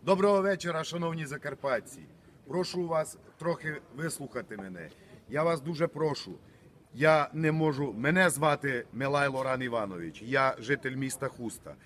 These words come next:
Я тут, біля Нацбанку, знаходжуся вже одинадцять днів. Я третю сутку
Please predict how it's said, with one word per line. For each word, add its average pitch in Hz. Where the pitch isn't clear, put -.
Я 143
тут, 135
біля 151
Нацбанку, 143
знаходжуся 139
вже 110
одинадцять 139
днів. 104
Я 151
третю 165
сутку 175